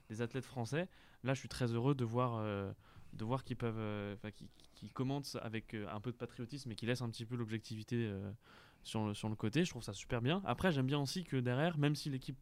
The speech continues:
perd, enfin, même si la France perd, si l'athlète français perd, qu'ils restent quand même objectifs et qu'ils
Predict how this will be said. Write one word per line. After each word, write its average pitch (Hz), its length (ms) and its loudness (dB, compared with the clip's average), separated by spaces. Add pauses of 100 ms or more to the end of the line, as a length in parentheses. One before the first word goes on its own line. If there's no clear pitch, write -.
perd, 151 300 2
enfin, 104 120 -8
même 131 140 -2
si 131 100 -4
la 110 100 0
France - 280 -6
perd, 139 240 -2 (260)
si - 120 -12
l'athlète 117 280 -4
français 127 300 -4
perd, 151 300 -4 (360)
qu'ils - 160 -2
restent 143 160 2
quand 151 80 2
même 143 80 2
objectifs 135 460 -2
et 110 40 -8
qu'ils - 160 -14